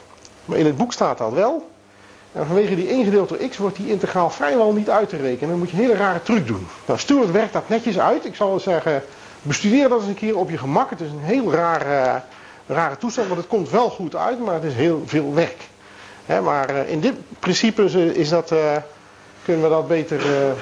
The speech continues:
hè, in, in dit geval eh, zul je zien dat het dus heel veel werk is. Terwijl als je die integratievolgorde verwisselt, dan wordt het heel makkelijk.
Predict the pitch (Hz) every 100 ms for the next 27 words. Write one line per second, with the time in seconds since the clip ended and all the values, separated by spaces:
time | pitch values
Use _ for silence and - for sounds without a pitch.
0 | - - - - - 139 156 143 160 147
1 | - 175 208 156 180 175 - - - -
2 | - - 131 123 123 127 175 170 180 220
3 | 175 165 147 143 170 185 135 151 135 240
4 | 214 147 143 190 202 185 180 180 190 185
5 | - 185 175 160 170 156 151 131 127 135
6 | 339 - 180 240 - - - - - -
7 | - 359 302 220 220 240 302 196